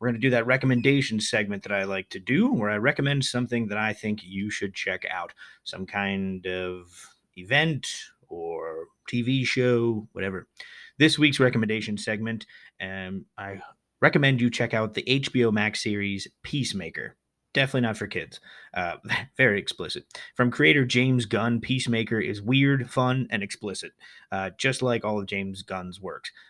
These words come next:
Um, if you wanna know what else James Gunn has done, probably the biggest one, Guardians of the Galaxy. That kind of fun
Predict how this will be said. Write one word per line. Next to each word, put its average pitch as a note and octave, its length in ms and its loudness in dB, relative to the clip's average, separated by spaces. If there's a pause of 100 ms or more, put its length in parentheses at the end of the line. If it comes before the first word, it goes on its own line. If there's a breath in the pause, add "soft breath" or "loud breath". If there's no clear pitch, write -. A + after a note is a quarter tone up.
Um, G2 480 2
if - 140 -20
you A2+ 180 -4
wanna D3 240 -2
know D3 120 0
what C3+ 160 2
else B2+ 200 0
James B2 340 -2
Gunn A#2 200 0
has A2+ 120 -4
done, A2+ 320 -2
probably A#2 240 -2
the A2 80 -4
biggest G#2+ 320 -6
one, G#2 200 -4
Guardians G2+ 600 -6
of G2 140 -8
the F#2+ 40 -10
Galaxy. F#2 680 -6
That A#2 200 -2
kind A2 280 -2
of G2 200 -4 (380 soft breath)
fun A#2+ 880 0